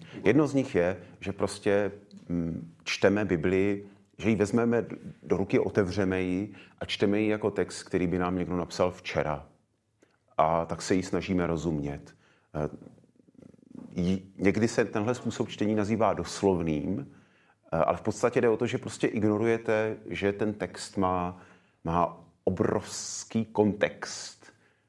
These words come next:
a byl napsaný v obrovský jiné době.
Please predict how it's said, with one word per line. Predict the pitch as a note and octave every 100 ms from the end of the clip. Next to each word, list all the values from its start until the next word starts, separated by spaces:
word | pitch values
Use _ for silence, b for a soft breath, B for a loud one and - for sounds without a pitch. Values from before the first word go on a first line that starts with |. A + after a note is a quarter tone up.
| _
a | -
byl | G2
napsaný | G2 F#2+ - F#2+ G2+
v | G2
obrovský | G2+ G2 G2 F#2+ - - - - - - - - G#2+ F2+
jiné | F#2+ F#2 F#2+
době. | F#3 F#2+ D#2+ D#2